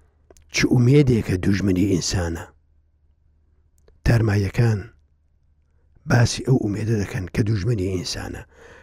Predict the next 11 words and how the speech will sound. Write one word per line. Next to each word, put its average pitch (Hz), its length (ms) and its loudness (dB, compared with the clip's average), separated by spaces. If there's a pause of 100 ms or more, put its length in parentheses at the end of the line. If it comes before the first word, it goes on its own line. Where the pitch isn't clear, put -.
(260)
ئەمڕۆ 104 560 4 (800)
کە - 160 2
ئێمە 135 300 4 (100)
تێیدا 98 320 -2
دەژین، 98 400 -2 (580)
و - 80 2
من 165 180 4
قسە - 240 -4
بۆ 104 140 0
ئێوە 101 260 -2
دەکەم، 92 320 -8